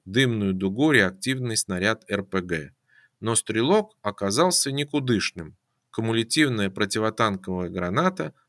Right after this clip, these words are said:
пролетела над составом и развалила какую-то деревянную хибару на противоположной стороне железки.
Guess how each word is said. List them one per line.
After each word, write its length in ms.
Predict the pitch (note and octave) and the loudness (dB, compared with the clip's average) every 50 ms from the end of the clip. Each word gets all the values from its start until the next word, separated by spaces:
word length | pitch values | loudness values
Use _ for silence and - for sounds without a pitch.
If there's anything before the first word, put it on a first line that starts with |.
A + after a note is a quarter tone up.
| _ _ | _ _
пролетела 600 | - G#2+ G#2+ G#2+ G#2 G2+ G2+ - C#3 C3 A2+ G#2+ | 0 0 2 2 2 0 0 2 2 2 2 2
над 220 | G2 F#2+ F#2 F2 - | 0 -2 -2 -2 -2
составом 680 | - F#2+ F2+ - - - D#3 E3+ F3 E3 D#3+ - - _ | -2 -2 -2 -4 -2 0 0 0 0 0 -2 -6 -6 _
и 80 | A#2 A2+ | 0 2
развалила 680 | G#2+ G#2 G2 G2 F#2+ G2 G#2 A#2+ D3+ E3+ D#3+ D3+ B2+ | 2 2 2 2 2 2 2 2 2 0 0 -2 -4
какую-то 560 | C3 - F#2+ F#2 - - C#3+ C#3+ C3 C3 G#2+ | -4 -6 -6 -6 -4 -2 -2 -2 -2 -4 -6
деревянную 680 | F#2+ F#2+ G#2 G#2+ A2 G#2+ A2 G#2 G2+ F#2+ F#2 F2+ F2 | -4 0 2 2 2 4 4 2 2 2 -2 -4 -6
хибару 600 | E2 - - F#2 F#2 A#2 C#3+ D#3 D#3 D3+ C#3+ - _ - - - _ _ | -8 -8 -8 -2 2 4 4 6 4 2 -4 -8 _ -20 -20 -20 _ _
на 120 | - A2 G2 | -4 -2 0
противоположной 840 | G#2 G#2 G2 - - G2 F#2 F#2+ F#2+ F2+ G2 A#2 C3+ C3 A#2 A#2 G#2+ | 0 -2 -2 0 0 -2 -2 0 0 0 0 0 0 -2 -4 -6 -8
стороне 440 | - - - F2+ F2 F2 F#2 G2 G2 | -6 -4 -2 -2 -2 0 0 0 -2
железки. 600 | F2+ F#2 F2 E2+ E2 D2+ - - - - - | -2 -4 -4 -6 -4 -2 -2 -4 -4 -6 -14